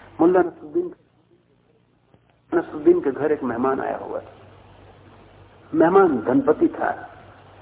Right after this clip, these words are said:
कुलीन था, सुसंस्कृत था,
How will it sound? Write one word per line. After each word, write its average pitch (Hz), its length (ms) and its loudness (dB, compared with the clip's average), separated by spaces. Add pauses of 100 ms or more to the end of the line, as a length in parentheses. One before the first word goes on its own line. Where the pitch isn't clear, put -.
(3500)
कुलीन 196 360 8
था, 123 280 2
सुसंस्कृत 160 640 0
था, - 520 -4